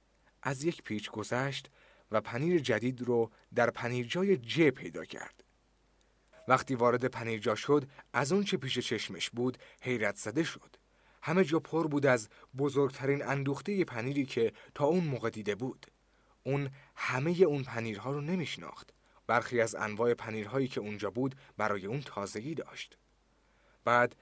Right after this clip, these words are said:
یه لحظه تردید کرد که آیا همه اینهایی که می‌بینه واقعیه یا فقط زایده توهمات اونه، تا اینکه دوستان قدیمی خودش،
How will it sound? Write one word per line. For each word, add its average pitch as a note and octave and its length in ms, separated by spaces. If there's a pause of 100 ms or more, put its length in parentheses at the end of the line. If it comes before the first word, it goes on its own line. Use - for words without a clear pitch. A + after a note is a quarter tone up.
(160)
یه B2+ 80
لحظه B2 300
تردید B2+ 480
کرد A2+ 300
که - 120
آیا A#2+ 260
همه C#3+ 400
اینهایی A2+ 400
که - 160
می‌بینه G#2 440 (260)
واقعیه A#2 880 (260)
یا A#2+ 100
فقط D3+ 300
زایده B2+ 500
توهمات A#2+ 680
اونه، - 380 (360)
تا G2+ 120
اینکه G#2+ 260
دوستان G#2+ 460
قدیمی G2+ 440
خودش، D3 480